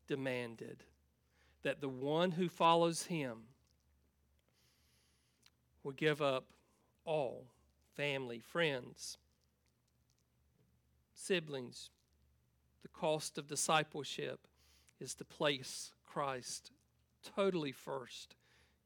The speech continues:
in our life. This unconditional surrender that God calls us to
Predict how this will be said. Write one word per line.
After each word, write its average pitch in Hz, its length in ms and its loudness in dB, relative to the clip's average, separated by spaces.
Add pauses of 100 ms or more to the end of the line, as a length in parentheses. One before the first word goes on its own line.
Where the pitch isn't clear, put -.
in 147 100 -2
our 123 180 0
life. - 520 -12 (600)
This - 260 0
unconditional 170 1040 2
surrender 147 720 0
that 135 180 -2
God 147 300 4
calls 151 480 -2
us 131 320 -8
to 131 200 -6